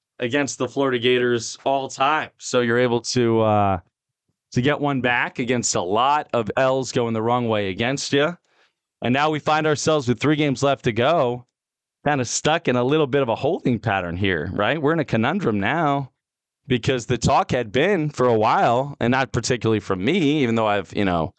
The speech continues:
obviously laid the options on the table for you, but the talk has been here for a while that this team had flatlined, that there was no fight left, that Sam Pittman had let go of the rope, that Mississippi State was somehow indicative a few weeks ago of a team that had quit,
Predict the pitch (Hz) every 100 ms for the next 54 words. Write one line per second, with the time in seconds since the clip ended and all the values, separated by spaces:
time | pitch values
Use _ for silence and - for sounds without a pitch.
0 | _ _ _ - 110 117 123 113 117 101
1 | 101 95 - 120 - 120 117 107 82 143
2 | 185 165 - 107 92 85 85 101 _ _
3 | _ _ - 113 117 160 165 139 104 151
4 | 135 139 - 113 101 127 208 196 123 113
5 | 113 - _ _ _ 113 117 117 113 117
6 | - _ _ 131 143 - 160 127 - 139
7 | - 156 160 156 120 135 120 120 107 -
8 | 143 156 147 147 147 - 117 - 131 120
9 | 131 127 113 117 123 123 107 95 120 143
10 | 139 135 123 117 131 120 110 139 113 104
11 | 135 127 - 113 104 - _ _ _ -
12 | - 131 131 110 95 127 135 123 107 104
13 | 131 120 127 - 120 120 104 - 127 104
14 | 85 - 117 135 156